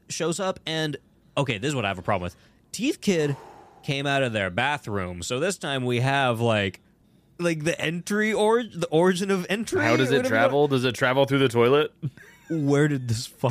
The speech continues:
Speaker 1: fucker come
Speaker 2: Teeth
Speaker 1: from?
Speaker 2: Kid travel through the toilet? He travels through plumbing. <laughs>
Speaker 1: Fuck.
Speaker 2: <laughs> That's how he got into the hospital.
Speaker 1: Mister Hanky?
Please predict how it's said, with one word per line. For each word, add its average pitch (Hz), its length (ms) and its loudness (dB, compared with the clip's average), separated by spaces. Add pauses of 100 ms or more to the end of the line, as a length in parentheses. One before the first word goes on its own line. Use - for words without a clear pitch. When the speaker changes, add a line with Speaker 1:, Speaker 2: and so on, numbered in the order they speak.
(140)
Speaker 1:
fucker 110 140 -2
come 123 180 2
Speaker 2:
Teeth 131 120 -2
Speaker 1:
from? 139 120 0
Speaker 2:
Kid 311 280 2
travel 247 440 2
through 269 220 -8
the 269 100 -6
toilet? 262 560 4 (500)
He - 180 -12
travels 208 520 -4
through 233 220 -8
plumbing. 202 680 -4 (680)
<laughs> - 840 -4
Speaker 1:
Fuck. - 800 -4 (280)
Speaker 2:
<laughs> - 240 -20 (2000)
That's 220 200 0
how 226 160 4
he 208 80 4
got 196 220 0
into 190 100 -2
the 185 100 4
hospital. 190 720 0 (280)
Speaker 1:
Mister 156 320 2
Hanky? 196 500 -2